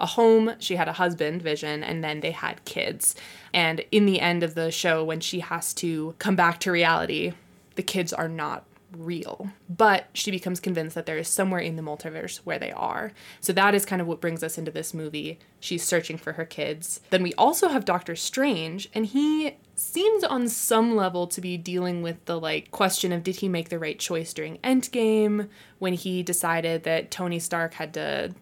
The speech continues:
sacrifice himself? Was that the right thing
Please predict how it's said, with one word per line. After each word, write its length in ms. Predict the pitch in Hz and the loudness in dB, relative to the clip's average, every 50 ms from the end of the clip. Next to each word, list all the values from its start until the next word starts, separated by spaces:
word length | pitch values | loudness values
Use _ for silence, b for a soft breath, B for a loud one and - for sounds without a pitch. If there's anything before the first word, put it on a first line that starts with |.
| _ _ | _ _
sacrifice 580 | - - 233 220 214 - 208 202 202 190 180 - | -2 2 2 2 2 2 0 0 0 0 0 -2
himself? 800 | 196 190 180 - 190 180 175 170 170 170 165 165 - - - - | -4 -4 -4 -2 -2 -2 0 0 0 -2 -2 -4 -8 -12 -12 -10
Was 380 | - 190 185 190 185 185 175 170 | -4 0 2 4 4 4 2 0
that 420 | 170 165 160 160 160 160 160 - - _ _ _ _ _ _ _ _ _ - | 0 0 0 0 0 0 -2 -4 -6 _ _ _ _ _ _ _ _ _ -4
the 160 | 180 202 196 | 0 2 2
right 400 | 185 175 175 175 165 160 - - | 2 2 0 0 0 -2 -4 -8
thing 380 | - - 170 147 156 160 165 | -10 -10 -8 -8 -8 -10 -12